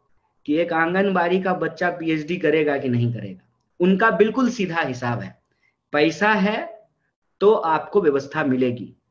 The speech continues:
और पैसा अगर नहीं है तो आपको व्यवस्था नहीं मिलेगी। और इस pandemic ने, इस कोरोना काल ने जो हमारा आंख खोला है, जो हमको दिखाया है,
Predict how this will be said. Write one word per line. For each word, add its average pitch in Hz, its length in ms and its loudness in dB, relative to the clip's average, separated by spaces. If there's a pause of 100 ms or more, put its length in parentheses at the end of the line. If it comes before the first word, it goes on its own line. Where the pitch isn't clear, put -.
(200)
और 160 200 -2
पैसा 208 420 2
अगर 208 180 0
नहीं 185 360 0
है 226 400 -4 (100)
तो 165 80 -2
आपको 151 320 -2
व्यवस्था 143 460 -2
नहीं 131 240 2
मिलेगी। 104 460 -4 (380)
और 147 120 4
इस 175 120 -2 (180)
pandemic 185 520 2
ने, 110 260 0 (200)
इस 143 80 -8
कोरोना 160 480 0
काल 185 360 0
ने 190 140 2
जो 170 140 -2
हमारा 156 320 -2
आंख 165 300 -2
खोला 147 380 -4
है, 151 100 -2
जो 147 100 -4
हमको 139 220 -6
दिखाया 139 440 0
है, 113 280 -4